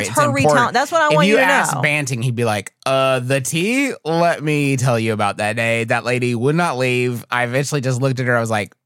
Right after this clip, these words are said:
Speaker 2: "I don't know, maybe." And then she finally agreed to leave. That was, that was all the encouragement I gave her.
Speaker 1: I see. I think that I,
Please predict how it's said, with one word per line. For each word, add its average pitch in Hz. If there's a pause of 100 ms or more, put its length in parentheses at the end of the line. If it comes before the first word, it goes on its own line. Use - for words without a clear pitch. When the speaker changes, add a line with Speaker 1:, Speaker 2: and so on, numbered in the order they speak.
(140)
Speaker 2:
"I 117
don't 123
know, 120
maybe." 117 (320)
And 120
then 135
she 120
finally 120
agreed 107
to 98
leave. 82 (380)
That 101
was, 107
that 113
was 113
all 117
the 107
encouragement 98
I 76
gave 69
her. 64 (340)
Speaker 1:
I 262
see. 262
I 214
think 262
that 208
I, 208